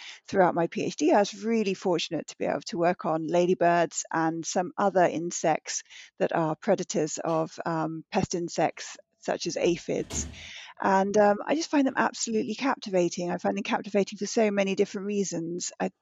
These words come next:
I think that their behaviour is absolutely fascinating. I think their diversity is incredible. I think the roles, um, that they play within our ecosystems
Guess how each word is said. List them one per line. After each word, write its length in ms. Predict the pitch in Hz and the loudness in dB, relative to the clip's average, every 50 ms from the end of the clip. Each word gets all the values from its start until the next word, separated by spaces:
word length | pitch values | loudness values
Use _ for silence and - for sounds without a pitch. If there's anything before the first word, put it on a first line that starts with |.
| - - | -4 -4
I 60 | 202 | -2
think 260 | - - 208 190 156 | -2 -2 -4 0 0
that 100 | 190 185 | 0 2
their 160 | - 185 180 | 4 4 4
behaviour 640 | 180 190 185 208 196 202 196 180 196 185 175 175 - - _ - - - - - - | 4 4 2 4 4 4 4 4 4 2 2 2 0 -2 _ -16 -20 -20 -12 -12 -10
is 120 | 147 - - | -10 -2 0
absolutely 480 | 165 165 165 - - 190 180 - - 175 | 2 2 2 0 -4 -4 -4 -2 -4 -6
fascinating. 880 | - - 170 165 - - 165 160 160 170 - - 170 165 175 190 - - _ - - - _ - | -4 -4 -6 -6 -6 -6 -6 -4 -4 -4 -4 -6 -6 -6 -6 -8 -10 -14 _ -20 -20 -20 _ -10
I 60 | 226 | -6
think 140 | 214 185 156 | -6 2 2
their 100 | 175 165 | 4 4
diversity 840 | 175 175 170 170 180 185 185 190 - - - - 220 185 175 - - | 6 4 4 4 6 4 4 4 2 -2 -6 -4 -4 -2 -4 -2 -2
is 300 | - 175 175 170 - - | 0 0 0 0 -2 -6
incredible. 800 | - 170 - - - 175 160 160 160 175 160 165 165 170 190 - | -10 -10 -10 -6 -2 -2 0 0 -2 -2 -2 -2 0 -2 -2 -4
I 320 | _ - - - _ _ _ | _ -18 -20 -20 _ _ _
think 160 | - 202 165 156 | -10 -8 -2 0
the 100 | 175 175 | 0 4
roles, 480 | 185 190 190 185 185 185 190 - - - - | 4 4 6 6 4 2 0 -2 -6 -8 -6
um, 300 | - 175 170 165 165 156 | -4 -2 -2 -2 -4 -6
that 140 | - - - | -8 -4 -2
they 120 | 143 175 | -2 -2
play 320 | - _ 214 180 170 170 | 0 _ 0 2 2 2
within 320 | 165 160 160 175 170 165 165 | 0 0 0 -2 -2 -2 0
our 300 | 165 165 165 165 165 - - - | 0 0 0 -2 -4 -4 -6 -8
ecosystems 720 | 180 - - 180 - 165 151 - - 165 156 165 160 143 | -8 -8 -8 -10 -10 -10 -12 -8 -6 -4 -4 -4 -6 -6